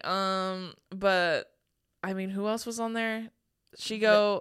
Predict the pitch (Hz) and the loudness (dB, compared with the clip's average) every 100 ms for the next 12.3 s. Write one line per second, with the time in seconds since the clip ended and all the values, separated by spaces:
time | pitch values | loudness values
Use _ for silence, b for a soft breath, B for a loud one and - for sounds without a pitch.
0 | - 170 202 208 165 196 - 254 285 277 | 2 4 4 0 -2 -6 -2 0 0 -2
1 | 233 208 202 196 196 185 196 185 185 151 | -4 0 0 0 -4 -4 -2 -2 0 -2
2 | - 165 165 156 165 170 175 180 175 156 | 0 -4 -2 -4 -4 -6 -2 0 0 0
3 | 156 175 170 156 156 151 151 143 147 143 | -2 -4 -4 0 0 0 -4 -6 -4 -4
4 | 147 175 175 170 170 185 170 226 233 175 | -6 -8 -4 -2 -2 0 0 2 2 2
5 | 175 156 156 156 170 175 160 277 269 294 | -2 -2 -2 -2 -4 -2 6 8 8 6
6 | 170 262 226 196 196 196 196 214 196 180 | 2 2 2 4 6 6 2 -6 -2 0
7 | 156 143 - _ - 196 185 _ - 165 | 0 -2 -10 _ -8 -8 -8 _ -4 -4
8 | - 165 165 185 180 196 196 214 196 175 | -2 -4 -4 -4 -2 0 0 2 2 2
9 | 175 165 160 151 139 156 160 160 151 - | 2 0 0 -2 -4 -6 -4 -6 -8 -12
10 | - 151 143 143 139 151 135 151 131 139 | -12 -10 -8 -8 -8 -8 -8 -6 -8 -8
11 | 160 165 147 - 147 156 147 - - 160 | -10 -12 -14 -12 -14 -12 -14 -14 -6 -4
12 | 143 135 | -4 -6